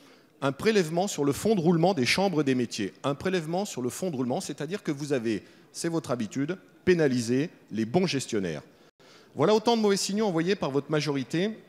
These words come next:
à ceux qui représentent la première entreprise de France. Avec la loi dite Pinel du dix-huit juin deux mille quatorze, votre majorité a mis fin à la dispense de la taxe pour frais de chambre des micro-entreprises et des auto-entrepreneurs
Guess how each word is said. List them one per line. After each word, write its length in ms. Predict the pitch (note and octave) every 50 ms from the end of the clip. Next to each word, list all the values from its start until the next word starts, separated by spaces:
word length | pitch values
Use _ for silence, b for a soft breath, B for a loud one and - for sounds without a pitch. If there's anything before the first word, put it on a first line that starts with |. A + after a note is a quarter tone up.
| - - -
à 60 | A#2+
ceux 180 | B2+ - - G#3
qui 140 | - - D3
représentent 480 | C#3+ C#3 - D3 C3+ D3+ F3+ G3 -
la 80 | B2+ A#2
première 320 | - D3 C#3+ D#3+ F3+ D#3+
entreprise 380 | C#3+ - - C3 - D#3 D#3 B2+
de 100 | B2+ G2+
France. 400 | - - E2 E2 - - - - _ _ -
Avec 260 | A#2 C3 F3 F#3 F3+
la 80 | F#3 F3+
loi 180 | F3+ G3 A3
dite 220 | A3 E3+ F3+ F3 - -
Pinel 400 | - D#3 B2+ B2 G#2+ F2+ F#2 - b b b b b b b b b b
du 100 | - A#2+
dix-huit 300 | A#2 B2+ E3 F3 F3+ F#3+
juin 120 | E3+ F#3+ F3+
deux 100 | D#3+ D3
mille 140 | C3+ B2 -
quatorze, 360 | - C3 - F#3+ G#3+ G#3+ -
votre 160 | E3 D#3+ -
majorité 400 | E3+ D#3+ D3 E3+ D#3 D3+ - G3+
a 80 | F#3+ E3
mis 120 | D3+ C#3
fin 180 | - - G3 G3+
à 40 |
la 80 | F3 C#3
dispense 440 | B2+ C3+ D#3 - - - F3+ F#3 D#3
de 20 |
la 80 | C#3 B2
taxe 240 | - D#3+ D3+ - -
pour 180 | - C#3 B2+
frais 160 | - - C3
de 60 | - -
chambre 240 | - D3 E3+ F#3+
des 80 | B2+ A2+
micro-entreprises 640 | A#2+ A2+ - - D3 C3 - B2+ A2 - D#3+ E3+ D#3
et 40 | B2
des 140 | A2 A2 A2
auto-entrepreneurs 1040 | C#3+ C#3 - D#3+ C#3+ B2 - C#3 B2+ - A#2+ A#2 B2+ C3 B2+ C3+ C#3 D3 F3+ -